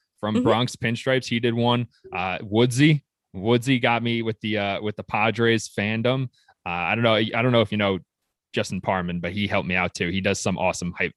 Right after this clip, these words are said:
Speaker 1: videos for the Padres, uh, which is great. And who else? Who else was? Oh, Max Goodman. Max Goodman, the
Speaker 2: Mm-hmm.
Speaker 1: Sports Illustrated reporter for the Yankees. He was on it too. So you got some heavy hitters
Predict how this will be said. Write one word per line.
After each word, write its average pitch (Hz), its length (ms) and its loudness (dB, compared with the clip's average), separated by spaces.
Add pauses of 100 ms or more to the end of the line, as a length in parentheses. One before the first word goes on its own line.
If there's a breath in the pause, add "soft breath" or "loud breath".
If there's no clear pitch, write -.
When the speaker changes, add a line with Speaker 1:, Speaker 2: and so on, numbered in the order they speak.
Speaker 1:
videos 82 400 -6
for 90 120 -10
the 87 80 -10
Padres, 82 600 -6 (460 soft breath)
uh, 78 260 -4
which 92 200 -8
is 87 100 -10
great. 82 420 -6 (320)
And 85 260 -4
who 131 140 0
else? 78 200 -6
Who 139 100 0
else 110 160 -2
was? 117 100 -10
Oh, 208 140 6
Max 175 300 0
Goodman. 82 360 -2 (280)
Max 156 260 -2
Goodman, 90 400 0
the 95 60 -6
Speaker 2:
Mm-hmm. 95 120 -4
Speaker 1:
Sports - 360 2
Illustrated 110 400 2
reporter 98 320 0
for - 80 -10
the 92 80 -6
Yankees. 82 280 -6
He 131 100 4
was 120 100 2
on 104 160 2
it - 80 -8
too. 85 160 -4
So - 220 -12
you - 40 2
got 247 80 2
some 165 100 2
heavy - 260 0
hitters 113 500 -2